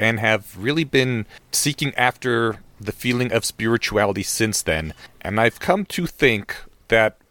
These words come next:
what it really is, is a feeling of connection, and not just connection, assimilation, becoming part of something that is greater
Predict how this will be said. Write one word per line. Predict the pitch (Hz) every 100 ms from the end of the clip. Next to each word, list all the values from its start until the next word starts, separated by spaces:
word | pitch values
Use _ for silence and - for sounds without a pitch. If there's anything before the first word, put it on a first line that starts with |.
| -
what | 135 135 -
it | 131
really | 113 104 143 135
is, | 123 107 101 92 -
is | 104 101 -
a | 101
feeling | - 120 117 117 -
of | 98 98 - - - -
connection, | 131 113 117 147 - 180 180 -
and | 131 127
not | 147 214
just | 302
connection, | 151 123 95 -
assimilation, | 117 - 208 185 151 180 202 175
becoming | 139 - 190 202
part | - - 156 101 -
of | -
something | - 131 135 113
that | 110 -
is | 107 92
greater | 95 104 101 101